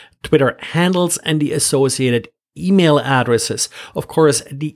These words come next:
email addresses could, uh, then de-anonymize, uh, certain Twitter handles. And that information could be used for additional attacks, blackmail,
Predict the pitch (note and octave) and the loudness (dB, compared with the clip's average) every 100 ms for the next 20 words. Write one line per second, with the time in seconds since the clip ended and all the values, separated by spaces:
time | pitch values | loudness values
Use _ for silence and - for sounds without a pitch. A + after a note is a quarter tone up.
0 | - B3 A#3+ E3 C3+ C3+ C3 C#3+ C3 - | -2 0 2 2 0 0 0 0 -2 -4
1 | - D3 C3+ - C#3 B2 C3+ C3+ - B2 | -2 0 0 -2 -8 -2 0 2 0 -4
2 | C3+ C3 B2+ C3+ B2+ D3 F3+ E3 C3 A#2+ | -2 -2 -2 -2 2 2 4 4 2 0
3 | - - C#3 A#2+ - - C3+ A#2+ B2+ A2+ | -2 -2 -2 -2 -2 -2 -2 -2 -6 -10
4 | - B2+ B2 A2+ A#2 A2+ A2 - - _ | -6 -2 0 0 0 -2 -4 -6 -12 _
5 | - D3 C3 C3+ C3 F#3 F3+ E3 D#3+ D3 | -2 0 0 0 0 2 0 2 2 2
6 | D3+ C3+ C#3 C3 C3 - A#2+ A#2 A#2 - | 0 -2 2 0 0 -2 2 4 4 0
7 | B2+ A#2+ - A#2 A2 G#2+ G#2+ - A2 D#3 | -2 -2 -2 0 2 2 2 -2 0 2
8 | C#3 C#3 - C3 C3 - B2 A#2+ A#2 A2+ | 2 -2 -2 -2 -2 0 0 2 4 2